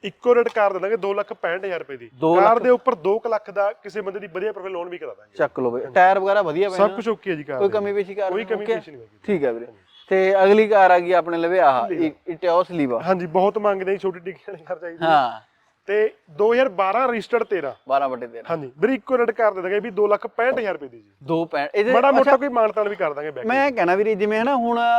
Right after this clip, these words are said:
Speaker 2: ਸਾਲ ਨਵਾਂ ਚੜਿਆ, ਜਿਹੜਾ ਲੋਨ ਆ ਕਿੰਨੇ ਮਾਡਲ ਤੋਂ ਸਟਾਰਟ ਹੋ ਜਾਂਦਾ?
Speaker 1: ਵੀਰੇ, ਹਾਂ, ਬਾਰਾਂ ਮਾਡਲ ਤੇ ਹੋ ਜੂਗਾ ਜੀ ਦੋ ਕੁ ਸਾਲ ਵਾਸਤੇ।
Speaker 2: ਹਾਂਜੀ।
Speaker 1: ਤਿੰਨ ਸਾਲ ਵਾਸਤੇ ਨਹੀਂ ਹੋਊਗਾ ਜੀ।
Speaker 2: ਠੀਕ ਹੈ।
Speaker 1: ਬਾਰਾਂ ਮਾਡਲ ਤੇ ਲੋਨ ਦੋ ਕੁ ਸਾਲ ਵਾਸਤੇ ਹੋ ਜੂਗਾ। ਥੋੜੀ ਜਿਹੀ ਈ ਐਮ ਆਈ ਵੱਧ ਬਣੂਗੀ, ਦਸ ਹਜ਼ਾਰ ਗਿਆਰਾਂ ਹਜ਼ਾਰ ਦੇ ਆਸ-ਪਾਸ।
Speaker 2: ਠੀਕ ਹੈ।
Speaker 1: ਪਰ ਲੋਨ ਹੋ ਜੂਗਾ।
Speaker 2: ਇਹ 'ਚ ਵਿਆਜ ਵੀ ਵੱਧਦਾ ਹੁੰਦਾ ਨਾ?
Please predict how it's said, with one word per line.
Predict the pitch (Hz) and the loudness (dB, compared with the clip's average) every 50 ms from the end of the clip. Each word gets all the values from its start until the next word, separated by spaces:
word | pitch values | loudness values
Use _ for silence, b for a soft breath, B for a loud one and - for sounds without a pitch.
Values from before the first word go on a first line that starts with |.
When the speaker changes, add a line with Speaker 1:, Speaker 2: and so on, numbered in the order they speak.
| 233 233 180 190 - | 2 0 -2 -6 -4
Speaker 2:
ਸਾਲ | 202 190 185 196 196 196 | 0 2 4 4 4 2
ਨਵਾਂ | 190 185 190 196 | 0 -2 -2 -2
ਚੜਿਆ, | 175 151 147 160 185 208 | -2 -2 -2 0 0 0
ਜਿਹੜਾ | 196 190 233 277 294 | 0 4 6 6 6
ਲੋਨ | 262 233 226 226 220 226 226 | 6 4 2 2 2 2 0
ਆ | 226 | 0
ਕਿੰਨੇ | 214 - 247 226 233 240 247 254 262 262 254 | -2 -2 -2 -2 0 0 0 2 2 0 0
ਮਾਡਲ | 247 233 220 214 202 214 208 | 2 2 2 2 2 2 0
ਤੋਂ | 190 220 185 | 0 -2 -4
ਸਟਾਰਟ | - - 185 170 170 165 | -2 -2 -2 -2 -2 -4
ਹੋ | 165 165 | -6 -10
ਜਾਂਦਾ? | 143 123 113 147 | -10 -10 -6 -4
Speaker 1:
ਵੀਰੇ, | 190 226 302 311 | -4 -2 -2 -2
ਹਾਂ, | 220 214 - - _ _ | -2 -2 -4 -8 _ _
ਬਾਰਾਂ | 185 143 165 165 175 190 202 208 | -2 2 4 4 4 4 2 2
ਮਾਡਲ | 202 202 196 202 | 2 0 -2 -2
ਤੇ | 190 226 | -4 -6
ਹੋ | 190 180 185 | -4 -4 -6
ਜੂਗਾ | 170 185 202 | -6 -6 -8
ਜੀ | 226 | -10
ਦੋ | 185 151 185 190 196 | -4 -2 0 0 0
ਕੁ | 190 | -2
ਸਾਲ | - - 165 151 143 | -6 -8 -8 -6 -6
ਵਾਸਤੇ। | 135 127 117 - _ _ 104 156 | -6 -8 -8 -10 _ _ -4 -2
Speaker 2:
ਹਾਂਜੀ। | 147 147 131 120 | -2 -2 0 -2
Speaker 1:
ਤਿੰਨ | 190 185 185 | -4 -4 -4
ਸਾਲ | - 190 180 180 | -4 -4 -4 -2
ਵਾਸਤੇ | 180 180 175 165 - - 190 | -2 -2 -2 -4 -6 -6 -6
ਨਹੀਂ | 180 160 | -6 -6
ਹੋਊਗਾ | 139 135 147 156 | -6 -6 -6 -8
ਜੀ। | 185 196 | -8 -10
Speaker 2:
ਠੀਕ | - _ _ _ | -12 _ _ _
ਹੈ। | 185 180 | -2 0
Speaker 1:
ਬਾਰਾਂ | 160 165 175 185 190 | 0 0 0 0 -2
ਮਾਡਲ | 190 185 180 180 | -2 -2 -4 -6
ਤੇ | 175 - 196 | -6 -6 -6
ਲੋਨ | 175 170 175 165 | -6 -6 -6 -6
ਦੋ | 165 165 | -8 -10
ਕੁ | 160 - | -10 -10
ਸਾਲ | - 165 165 | -8 -8 -6
ਵਾਸਤੇ | 160 160 160 - - 175 | -4 -6 -6 -6 -8 -10
ਹੋ | 151 135 | -10 -10
ਜੂਗਾ। | 123 143 175 | -8 -8 -10
ਥੋੜੀ | 180 175 190 226 254 285 | -8 -8 -8 -8 -8 -8
ਜਿਹੀ | 294 208 202 | -6 -2 -2
ਈ | |
ਐਮ | 202 202 202 | -2 0 0
ਆਈ | 208 | -2
ਵੱਧ | 180 190 190 180 214 | 0 -2 -4 -4 -4
ਬਣੂਗੀ, | 190 170 165 180 | -6 -6 -6 -6
ਦਸ | 190 175 | -4 -4
ਹਜ਼ਾਰ | 170 160 - 165 | -4 -4 -6 -8
ਗਿਆਰਾਂ | 160 165 165 165 | -6 -6 -6 -6
ਹਜ਼ਾਰ | 160 156 147 143 | -4 -6 -6 -6
ਦੇ | 135 147 147 | -8 -8 -10
ਆਸ-ਪਾਸ। | 143 131 - - 139 135 | -10 -10 -10 -12 -10 -6
Speaker 2:
ਠੀਕ | 196 202 175 139 | -4 -4 -4 -2
ਹੈ। | 131 123 123 - | -4 -6 -2 -4
Speaker 1:
ਪਰ | 202 202 | -2 -2
ਲੋਨ | 196 196 196 190 | 0 0 0 0
ਹੋ | 170 147 | -2 -6
ਜੂਗਾ। | 113 104 101 - | -8 -8 -2 -2
Speaker 2:
ਇਹ | 208 220 | 0 0
'ਚ | 285 | 0
ਵਿਆਜ | 247 240 254 240 226 220 | 4 6 8 8 10 8
ਵੀ | 247 269 | 6 6
ਵੱਧਦਾ | 247 262 240 214 269 285 | 6 6 6 8 6 6
ਹੁੰਦਾ | 269 240 240 254 | 6 4 0 -4
ਨਾ? | 262 311 | -6 -8